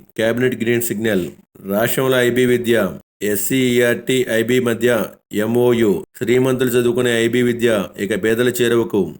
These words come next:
నాణ్యమైన విద్యతోనే భవిష్యత్. సీఎం జగన్. ఇంత పెద్ద స్థాయిలో భాగస్వామ్యం ఇదే ప్రథమం. ఐబీ డైరెక్టర్. వైసీపీ ఐదో జాబితాలో ఏడు మార్పులు. నాలుగు ఎంపీ, మూడు అసెంబ్లీ సీట్లపై నిర్ణయం.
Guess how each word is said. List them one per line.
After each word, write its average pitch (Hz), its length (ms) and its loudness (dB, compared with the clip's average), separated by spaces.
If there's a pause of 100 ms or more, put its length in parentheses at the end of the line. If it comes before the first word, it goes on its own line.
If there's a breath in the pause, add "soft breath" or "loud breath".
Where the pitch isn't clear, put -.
(120)
నాణ్యమైన 123 480 0
విద్యతోనే 123 460 0
భవిష్యత్. 110 440 -2 (120)
సీఎం 113 360 -2
జగన్. 107 300 0 (500)
ఇంత 113 300 -2
పెద్ద 120 160 0
స్థాయిలో 127 420 2
భాగస్వామ్యం 120 560 2
ఇదే 113 200 0
ప్రథమం. 110 500 -2 (180)
ఐబీ 113 260 0
డైరెక్టర్. 113 560 0 (300)
వైసీపీ 120 500 0
ఐదో 123 300 2
జాబితాలో 123 500 0
ఏడు 117 240 2
మార్పులు. 110 640 -2
నాలుగు 113 340 0
ఎంపీ, 120 260 0
మూడు 120 240 0
అసెంబ్లీ 120 380 0
సీట్లపై 120 500 0
నిర్ణయం. 110 580 -4